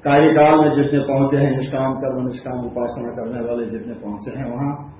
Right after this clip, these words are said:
उनके साथ ही मुक्ति हो जाएगी। और यही कर्मों को सकाम भाव से करेंगे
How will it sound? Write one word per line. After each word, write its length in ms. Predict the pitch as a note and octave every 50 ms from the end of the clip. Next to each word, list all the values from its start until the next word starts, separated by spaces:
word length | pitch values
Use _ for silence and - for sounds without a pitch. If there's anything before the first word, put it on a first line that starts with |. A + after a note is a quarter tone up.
| - - -
उनके 180 | C3+ C#3 C3+ B2+
साथ 340 | - - A2 A2 A2 - D3+
ही 60 | D3
मुक्ति 240 | - - - - -
हो 60 | -
जाएगी। 160 | - - - - - - - - - - - - - - - - - - - - - - - -
और 140 | C#3 C#3 D3
यही 80 | D#3+ E3+
कर्मों 480 | F#3 F3+ F#3 F3 D#3+ E3 E3 E3+ E3+
को 100 | E3 F3+
सकाम 440 | - - C3+ A#2+ C3 D3 D3+ D#3 D#3
भाव 280 | C#3+ D3+ D#3+ D3+ - -
से 60 | E3+
करेंगे 680 | D3 D#3+ D#3 E3 D#3+ E3 F3+ G3 G3 - - - -